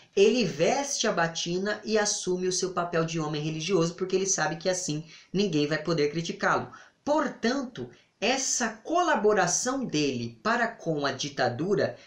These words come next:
se, ou para com os ditadores, enfim, se liga primeiro ao seu narcisismo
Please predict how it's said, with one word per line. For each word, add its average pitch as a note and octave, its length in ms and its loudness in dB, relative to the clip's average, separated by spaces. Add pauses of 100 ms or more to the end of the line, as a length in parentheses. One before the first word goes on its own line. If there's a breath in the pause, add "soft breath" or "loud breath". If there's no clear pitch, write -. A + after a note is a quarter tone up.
se, - 300 0
ou E3+ 240 6
para C#3 200 2
com C#3+ 180 -4
os A#2+ 80 -4
ditadores, B2+ 580 0
enfim, G3+ 340 -4 (200 loud breath)
se - 240 0
liga E3+ 260 2
primeiro E3 640 2
ao D#3+ 160 2
seu C3+ 200 0
narcisismo G#3 840 0